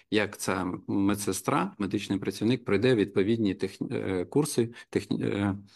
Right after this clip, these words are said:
курси технічного, як, удосконалення, е, у відповідних профільних закладах. На жаль, фармацевтичний бізнес аптечний не профінансував жодний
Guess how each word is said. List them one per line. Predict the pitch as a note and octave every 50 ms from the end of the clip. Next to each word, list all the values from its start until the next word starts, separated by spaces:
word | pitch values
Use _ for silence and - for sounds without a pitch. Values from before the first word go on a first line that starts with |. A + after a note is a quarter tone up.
| - - - - - _ _ -
курси | C#3 A#2 - - A#2
технічного, | - - A2+ - - A#2+ G#2+ - - - - B2 G2+ G2 G2
як, | G2 F#2+ - -
удосконалення, | - A2+ G#2+ G#2 A2+ - - - A#2 A#2+ C#3 D#3+ E3+ C#3+ B2 A2+ A2+ G#2 G#2 - _ - - - - - -
е, | A2
у | G#2+ G#2 G#2 G2+ G2 F#2+
відповідних | F#2+ A2+ - - - A2+ A2+ D3 D3 B2+ A2 G2+ G#2
профільних | - - A2 G2+ - G#2+ F#2 F2+ F#2+ F#2 -
закладах. | - F2+ F2 E2+ - - - E2+ F2 - - - - - - _ _ _ _ _
На | - G#2 A2+
жаль, | A2 - B2+ B2 C3+ F3 G#3 F#3+ - - _
фармацевтичний | - - G#2 G2+ A2 A2+ A2 - B2+ A#2 - E3 D#3 - - A2 G#2
бізнес | G2+ G2+ G2+ G#2 G2+ - A#2+ A#2 - -
аптечний | A2+ - - - A2+ A2+ A2+ - - - - G2+ G#2 A#2 - - - - _
не | - G#2 A#2+ C3+
профінансував | D#3+ D3+ C3 A#2 - A#2 A2 A2 A#2 A#2 A2+ - - G2+ A2+ C#3 D#3 D#3 D3+ C#3 A#2 A#2+ -
жодний | G#2+ F#2+ G#2+ A2+ A2+ A2 - G#2 G2+ G2+ G2+ G2 F#2+